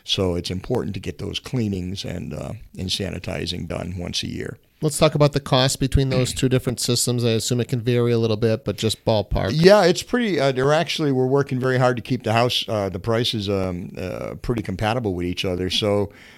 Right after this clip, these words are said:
Speaker 1: you're looking at about, uh, four thousand dollars or so for a airborne, uh, for, I'm sorry, for a waterborne,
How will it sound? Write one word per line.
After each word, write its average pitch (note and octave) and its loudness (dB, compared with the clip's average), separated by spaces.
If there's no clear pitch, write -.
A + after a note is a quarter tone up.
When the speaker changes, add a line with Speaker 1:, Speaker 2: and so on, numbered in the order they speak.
Speaker 1:
you're C3 4
looking D3 4
at C3+ 4
about, B2 2
uh, G#2+ 0
four B2 0
thousand A2+ 0
dollars A2 0
or G#2 -4
so A#2 2
for G#2+ -4
a G2 -2
airborne, G#2+ -4
uh, G2 -4
for, G#2+ -4
I'm G#2 -4
sorry, F#2 -4
for G2 -6
a - 0
waterborne, G2+ -2